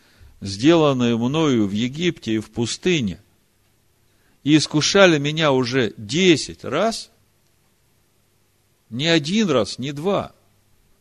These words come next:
десять, «и не слушали голоса моего, не увидят земли, которую я с клятвой обещал отцам их,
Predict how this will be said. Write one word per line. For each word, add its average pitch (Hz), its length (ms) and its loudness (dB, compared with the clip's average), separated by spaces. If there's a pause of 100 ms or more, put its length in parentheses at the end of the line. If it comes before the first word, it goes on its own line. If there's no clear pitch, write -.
(1200)
десять, 123 960 -4 (1500)
«и 151 140 -4
не 196 140 2
слушали 214 480 2
голоса 208 520 2
моего, 95 440 -6 (720)
не 185 260 0
увидят 202 460 4
земли, 151 400 -2
которую 151 560 2
я 156 260 2
с 175 80 -2
клятвой 135 480 2
обещал 104 420 -4
отцам 120 460 -4
их, - 160 -12